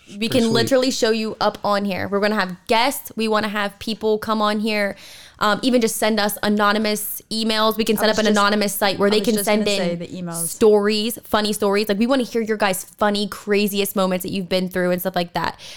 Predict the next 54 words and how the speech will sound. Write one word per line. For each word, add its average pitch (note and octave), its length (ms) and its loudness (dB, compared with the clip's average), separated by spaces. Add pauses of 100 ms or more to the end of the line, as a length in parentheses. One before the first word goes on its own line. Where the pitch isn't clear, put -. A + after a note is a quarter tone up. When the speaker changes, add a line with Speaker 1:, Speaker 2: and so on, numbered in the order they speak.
Speaker 1:
Not A3+ 140 4
Speaker 3:
Mm-hmm. - 80 0
Speaker 1:
only C#4+ 160 4
tell A#3 180 0
about G3 200 2
us, G#3+ 140 0
but, F#3+ 160 -2
like, F3+ 160 -4
share G3 560 -2
other F#3+ 200 0
people's F3 340 -6
views E3+ 340 -8
too. - 340 -4 (240)
Speaker 3:
<gasps> A#3+ 60 -16 (800)
And - 160 -20
I - 20 -18
just - 240 -14
thought, F3 380 -12
remember, G3+ 680 -12
I F3 40 -14
wanted G#3+ 140 -12
to A3+ 80 -12
tell G#3+ 120 -14
you G#3+ 60 -12
guys G3 160 -10
before. F3 580 -12 (200)
Do - 80 -14
you A3 100 -8
guys C#4 240 -10
know, F#3 400 -10
I G3+ 120 -14
heard, A3 280 -10
I G3+ 60 -8
just A#3+ 160 -12
heard A3+ 120 -12
this, G#3+ 120 -12
from, - 100 -20 (140)
I'm - 100 -20
trying - 220 -10
to C4+ 80 -8
think A3+ 120 -12
of F3+ 60 -10
what E3+ 300 -12
podcast F#3 500 -14
I E3+ 60 -12
heard G3+ 160 -12
it G#3+ 80 -18
from. E3+ 160 -12
I F3+ 80 -10
believe G#3+ 800 -10
it A3 100 -12
was G#3+ 240 -12
Unsolicited G3 720 -12
Advice, F3+ 540 -14